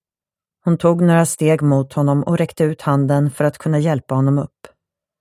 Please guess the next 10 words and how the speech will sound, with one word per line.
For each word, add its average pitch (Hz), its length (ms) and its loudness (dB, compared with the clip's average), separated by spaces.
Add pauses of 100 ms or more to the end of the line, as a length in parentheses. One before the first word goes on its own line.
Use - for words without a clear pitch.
(720)
"Hur 135 100 -8
kör 156 420 2
du 120 220 -4
egentligen?" 123 640 -4 (480)
morrade 131 420 0
han. 131 300 -2 (920)
"Och 160 100 2
vem 151 180 4
är 185 220 0
du?" 120 120 -6